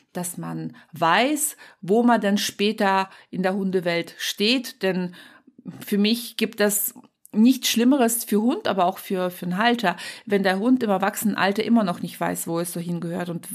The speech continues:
was er eigentlich darstellt und wie er eigentlich dann mit anderen Hunden kommunizieren kann. Ja, also da habe ich übrigens, ähm, zum Thema Hundekommunikation auch meinen Blogartikel geschrieben und auch eine Podcast-Folge aufgenommen.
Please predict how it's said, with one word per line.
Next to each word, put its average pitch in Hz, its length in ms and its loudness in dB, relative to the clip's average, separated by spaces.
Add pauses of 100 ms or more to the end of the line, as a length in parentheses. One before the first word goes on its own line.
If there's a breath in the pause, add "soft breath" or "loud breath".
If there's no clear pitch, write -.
was 180 400 0
er - 180 0
eigentlich 170 380 -2
darstellt 175 640 0
und 175 280 -6
wie 226 180 2
er 196 160 4
eigentlich 180 440 0
dann 180 140 -2
mit 175 140 -2
anderen 170 260 -2
Hunden 175 280 -6
kommunizieren 170 720 -8
kann. 170 260 -6 (760 loud breath)
Ja, 190 280 4 (160 loud breath)
also 185 200 0
da 208 160 6
habe 247 140 2
ich 233 80 -2
übrigens, 208 520 2
ähm, 196 300 0
zum 202 220 -2
Thema 185 500 0 (240 loud breath)
Hundekommunikation 233 1160 -2
auch 202 180 -4
meinen 202 200 -2
Blogartikel 202 580 -4
geschrieben 202 460 -4 (340 loud breath)
und 208 240 -4
auch 190 300 2
eine 180 300 -4
Podcast-Folge 190 680 -8
aufgenommen. 202 520 -4